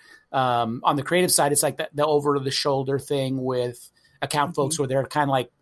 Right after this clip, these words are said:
Speaker 1: you know, if you're on a deadline, they're standing behind you like, "Oh, I think the logo needs to be bigger,"
Speaker 2: Mm-hmm.
Speaker 1: you know?
Speaker 2: Classic.
Speaker 1: And it, and it's funny because I always, the, the example that I use is like, never in a million years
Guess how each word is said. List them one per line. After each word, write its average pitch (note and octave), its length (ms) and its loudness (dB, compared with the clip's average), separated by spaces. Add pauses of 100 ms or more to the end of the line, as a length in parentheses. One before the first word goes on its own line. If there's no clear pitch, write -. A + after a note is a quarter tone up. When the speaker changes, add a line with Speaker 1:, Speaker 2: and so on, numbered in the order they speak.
(140)
Speaker 1:
you C3+ 80 -2
know, B2+ 100 -2
if A#2 80 -6
you're C3+ 120 2
on C3 120 4
a A#2+ 60 -4
deadline, B2+ 400 0
they're A#2+ 120 -2
standing B2 300 -4
behind A#2+ 320 -2
you B2+ 80 -2
like, - 180 -8
"Oh, F3+ 80 -4
I F#3 220 4
think F3+ 160 -4
the D#3+ 80 0
logo D#3 300 6
needs C#3 280 4
to - 80 -4
be A#2 140 -4
bigger," G#2 560 -4 (400)
Speaker 2:
Mm-hmm. G3+ 220 2
Speaker 1:
you E3 100 6
know? B2+ 500 4
Speaker 2:
Classic. D#3+ 320 2
Speaker 1:
And G3+ 100 2
it, C4 140 4
and A3+ 120 6
it's A3+ 180 6
funny A#3 240 4
because G3 260 2
I F3+ 120 6
always, F3+ 240 4
the, E3+ 280 -4
the E3 140 2
example E3 420 0
that D#3 120 0
I C#3+ 60 2
use E3+ 280 0
is C#3 160 -4
like, C#3+ 260 -2
never C4+ 400 2
in A3+ 100 2
a F#3 40 2
million F#3+ 560 0
years E3+ 580 0